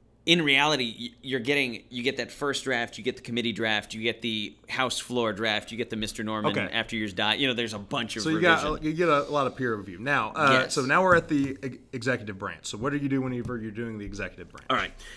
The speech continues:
Speaker 1: So it ends up literally on the desk of our principal here. So, uh, when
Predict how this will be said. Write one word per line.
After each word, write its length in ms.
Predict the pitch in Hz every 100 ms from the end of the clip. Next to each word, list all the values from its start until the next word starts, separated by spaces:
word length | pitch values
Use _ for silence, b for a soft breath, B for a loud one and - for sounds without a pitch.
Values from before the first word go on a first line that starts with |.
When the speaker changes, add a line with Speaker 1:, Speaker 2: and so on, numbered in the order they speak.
| B
Speaker 1:
So 160 | 147 165
it 80 | 165
ends 280 | 180 170 151
up 220 | 147 -
literally 580 | 127 127 160 170 156 135 -
on 300 | 120 139 127
the 80 |
desk 720 | 104 107 123 107 - - - - -
of 340 | 113 113 104 104
our 260 | 98 101
principal 460 | - 165 185 92 92
here. 320 | 92 - - B B B
So, 420 | - 139 117 110 B B B -
uh, 220 | 123 113 - - _ _ _
when 560 | 117 117 151 175 175